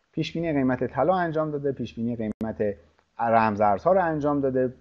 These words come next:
نقره رو انجام داده، آ، و خیلی فاکتورهای طبیعی که شما توی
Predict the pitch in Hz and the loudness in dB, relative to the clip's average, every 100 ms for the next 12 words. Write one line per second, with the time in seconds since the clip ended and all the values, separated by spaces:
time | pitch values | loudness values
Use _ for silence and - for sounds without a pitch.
0 | _ 104 95 87 156 175 156 143 135 127 | _ -8 -6 2 2 2 -2 -2 -2 -4
1 | 123 120 135 165 196 202 220 240 233 - | -4 -4 2 2 2 0 2 2 2 0
2 | 175 - 147 190 180 147 139 147 160 165 | 0 0 -2 -2 -2 -2 -2 -6 -8 -12
3 | 156 160 160 160 160 165 | -8 -8 -6 0 4 4